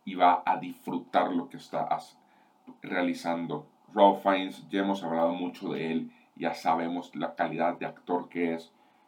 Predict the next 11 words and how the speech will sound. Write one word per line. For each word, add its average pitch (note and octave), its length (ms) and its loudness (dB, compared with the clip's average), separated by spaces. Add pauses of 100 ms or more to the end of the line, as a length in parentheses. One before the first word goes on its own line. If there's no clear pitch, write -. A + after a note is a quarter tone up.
(540)
Pero B2+ 360 4 (1400)
que - 80 -4
me F#2+ 100 -2
sorprendió, G2 800 2
porque F2+ 340 -4
yo F2+ 120 0
esperaba F#2 340 4
que G2 80 -6
tuviera F2 260 0
más E2+ 240 -4
tiempo F2+ 520 -4